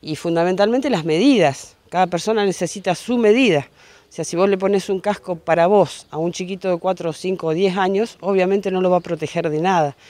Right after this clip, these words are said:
Entonces a eso nos tenemos que acostumbrar también. Em, aunque sea vayamos de a poco, pero vayamos acostumbrándonos. Eh, falta de documentación, eh, te diría que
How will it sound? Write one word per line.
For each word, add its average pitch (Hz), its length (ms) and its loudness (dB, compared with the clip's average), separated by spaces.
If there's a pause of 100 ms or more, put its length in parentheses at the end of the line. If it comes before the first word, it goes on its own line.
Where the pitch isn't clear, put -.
(220)
Entonces 185 280 -8
a 185 80 4
eso 202 160 -4
nos 190 140 -4
tenemos 180 280 -4
que - 80 -10
acostumbrar 165 560 -4
también. 165 420 -2 (760)
Em, 151 680 2 (600)
aunque 175 220 -4
sea 247 160 2
vayamos 240 320 2
de 208 80 4
a 190 40 -2
poco, 247 300 -4
pero 175 180 -2
vayamos 190 320 0
acostumbrándonos. 180 1040 -2 (500)
Eh, 180 180 2
falta 196 300 0
de 185 80 6
documentación, 160 840 -2 (520)
eh, 151 280 0
te 151 120 -4
diría 165 400 0
que 139 560 -2